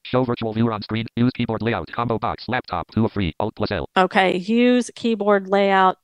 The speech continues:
Speaker 2: combo box, laptop. That's already selected. If it's not, you can use your up and down arrow keys to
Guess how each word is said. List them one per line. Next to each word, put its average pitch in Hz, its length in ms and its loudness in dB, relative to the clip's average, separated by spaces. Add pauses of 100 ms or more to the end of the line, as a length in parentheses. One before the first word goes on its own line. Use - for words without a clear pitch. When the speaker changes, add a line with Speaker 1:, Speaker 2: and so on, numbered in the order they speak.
(160)
Speaker 2:
combo 202 340 0
box, 180 340 0
laptop. 185 680 0 (240)
That's 180 240 -2
already 165 240 0
selected. 190 440 2
If 180 80 -6
it's - 140 -8
not, 208 380 4
you 185 100 -4
can 180 140 -6
use 175 160 -2
your - 100 -2
up 190 140 0
and 190 100 2
down 175 180 6
arrow 175 220 4
keys 175 360 -4
to - 340 -4